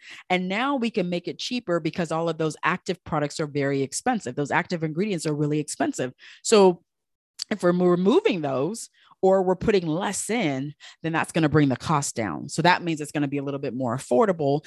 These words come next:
So then now we can make it in mass, and now it's gonna have a longer shelf life. So, like, I really started understanding that from an ingredient point of view. So when I started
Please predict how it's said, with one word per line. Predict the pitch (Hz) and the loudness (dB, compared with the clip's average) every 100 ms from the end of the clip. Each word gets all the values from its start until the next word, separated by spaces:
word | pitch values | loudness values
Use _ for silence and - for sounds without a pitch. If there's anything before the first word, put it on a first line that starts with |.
| - | -8
So | - | -8
then | 156 156 | -4 -2
now | 160 156 | 0 0
we | 156 | 0
can | 147 139 | -2 -4
make | 143 139 | -4 -4
it | |
in | 131 135 | -4 -2
mass, | 160 151 135 139 - | -2 -2 -2 -4 -4
and | 151 | -2
now | 143 139 | 0 0
it's | 135 | 0
gonna | - 131 | 0 -2
have | 139 135 | -2 -2
a | 135 | -2
longer | 127 123 120 | -2 -2 -6
shelf | - 123 - | -4 -4 -6
life. | - 57 - _ - - | -8 -8 -10 _ -20 -10
So, | - 214 | 2 4
like, | 190 190 165 | 4 2 2
I | 190 | 0
really | 175 196 220 226 | 0 2 2 2
started | - 202 190 - | 0 0 0 0
understanding | 175 175 170 - 175 180 180 160 | 0 0 -2 -2 -2 0 0 0
that | 135 - | -2 -4
from | 170 156 | -4 0
an | 151 | 2
ingredient | 147 151 175 202 - | 0 0 0 -2 -6
point | 143 143 135 | -6 -4 -4
of | |
view. | 123 117 110 196 - - - | -6 -6 -4 -4 -6 -14 -8
So | - 185 | 4 6
when | 165 170 | 6 4
I | 156 | 4
started | 156 - 180 175 175 147 | 2 0 0 2 2 0